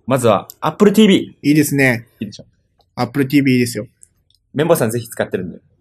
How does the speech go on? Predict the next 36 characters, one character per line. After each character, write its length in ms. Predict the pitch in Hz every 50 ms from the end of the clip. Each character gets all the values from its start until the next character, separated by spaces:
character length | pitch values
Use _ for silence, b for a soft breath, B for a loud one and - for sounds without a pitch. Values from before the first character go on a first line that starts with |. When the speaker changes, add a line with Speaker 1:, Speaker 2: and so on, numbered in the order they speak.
| _ _ _ _ -
Speaker 1:
ね。 180 | 101 98 - _ _ _ _ _ _ _ -
Speaker 2:
一 160 | 139 135 170
番 160 | 185 190 180
使 120 | 180 - 170
っ 60 | 165
て 100 | - 170
ま 100 | 160 156
す 100 | - 120
も 80 | 92
ん、 40 | 113
多 140 | - - 117
分。 140 | 110 113 - - _ _ _ _ _ -
家 180 | 135 123 117
で。 200 | 113 - - _ _ B B B B
Speaker 1:
家 100 | 127 110
で。 100 | 82 - _ _ _ _
も 100 | 127 139
う 20 |
ま 120 | 170 214 220
ず 80 | 196
は 80 | 151 120
も 140 | 104 92 87
う、 60 | - -
Apple 240 | 101 113 - 120 113
T 120 | 117 110
V 120 | 101 95
つ 80 | - -
け 100 | - 101
る 60 | 98
っ 20 | 101
て 80 | -
感 160 | - 95 92
じ 60 | 90 -
で 40 |
す 40 | -
か？ 100 | - -